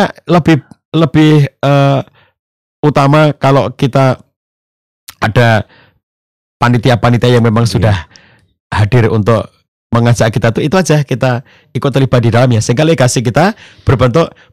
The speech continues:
Speaker 1: banyaknya kontribusi keluarga kita
Speaker 2: Oke, oke.
Speaker 1: di berbagai masjid-masjid, di berba-, di berbagai pesantren, di berbagai,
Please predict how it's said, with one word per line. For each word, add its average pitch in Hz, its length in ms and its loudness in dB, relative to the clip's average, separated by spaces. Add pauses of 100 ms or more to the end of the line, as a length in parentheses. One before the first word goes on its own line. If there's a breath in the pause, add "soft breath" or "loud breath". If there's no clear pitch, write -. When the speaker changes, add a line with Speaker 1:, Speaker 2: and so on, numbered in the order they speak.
(140)
Speaker 1:
banyaknya 127 680 0
kontribusi 127 800 0
keluarga 123 400 0
kita 120 340 0
Speaker 2:
Oke, 98 220 -6
oke. 85 80 -12
Speaker 1:
di 135 140 0
berbagai 127 520 0 (140)
masjid-masjid, 120 560 0 (320 loud breath)
di 139 160 2
berba-, 120 340 0
di - 200 -2
berbagai 110 460 2 (380 loud breath)
pesantren, 131 580 0 (220 soft breath)
di - 220 -2
berbagai, 127 720 2